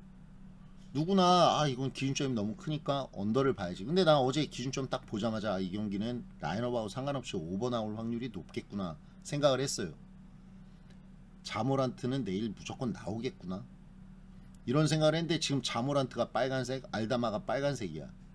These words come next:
못 나올 확률이 높다는 얘긴데, 이런 상황에서 기준점이 이백오십 점 오로 오픈됐다가 이백사십구 점 오, 물론 뭐 좀 이따 또 봐야 돼. 기준점이 어떻게까지 바뀌-, 바뀌는지는.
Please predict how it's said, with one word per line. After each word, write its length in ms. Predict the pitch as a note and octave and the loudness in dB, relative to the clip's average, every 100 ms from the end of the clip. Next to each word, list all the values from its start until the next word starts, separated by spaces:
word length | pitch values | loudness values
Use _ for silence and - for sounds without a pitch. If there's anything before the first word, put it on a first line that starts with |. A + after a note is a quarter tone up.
| - - - | -18 -18 -12
못 140 | - A#2 | -4 2
나올 240 | D#3+ D#3 | 6 6
확률이 320 | D3+ D3+ C#3+ | 6 2 0
높다는 400 | G2 F#2 - C#3+ | -2 -2 2 2
얘긴데, 480 | A#2 E2+ F2 G#2+ G#2 | 2 -2 -4 -2 -4
이런 340 | E2 A#2+ F3+ F3 | -2 0 2 2
상황에서 560 | E3 D#3 D3 C3+ C3+ | 4 4 2 -2 -6
기준점이 800 | - B2 G#2 C3 - A2+ C#3 G#3+ - - - - - - - - - - - - - | -4 -2 0 -2 0 -2 -2 -6 -12 -20 -20 -20 -20 -18 -16 -14 -14 -14 -16 -18 -12
이백오십 580 | B2+ E3 F3+ D3+ E3 - | -4 6 8 8 2 2
점 180 | F#3+ E3+ | 4 6
오로 160 | D#3 C#3+ | 6 6
오픈됐다가 720 | A#2 - F3 E3 D#3+ B2+ G#2 | 4 4 4 4 4 2 2
이백사십구 880 | F#2 C#3 D#3 - E2+ - - A2+ | 0 -2 -2 -2 -2 -2 -6 -6
점 160 | - C#3 | -2 0
오, 60 | G#2 | 0
물론 380 | C3 G#3 G3 | 2 4 4
뭐 140 | C3+ C#3+ | 4 2
좀 160 | G#3+ | 0
이따 240 | A#3 - G3 | 0 2 2
또 140 | F3+ | 2
봐야 360 | - - B2+ D#3 | -2 2 6 6
돼. 320 | G#2 G#2+ D3 | 4 -2 -4
기준점이 500 | - A#2 A#2+ - A2 | -4 -2 0 -2 -4
어떻게까지 640 | F2 D2+ - - C3 A#2 G2+ | -4 -8 -10 -8 -4 -4 -6
바뀌-, 440 | - - A2+ A2 F#2+ | -10 -12 -6 -6 -6
바뀌는지는. 720 | - - B2 C3 G2+ D2+ D2 | -12 -6 -4 -2 -4 -8 -14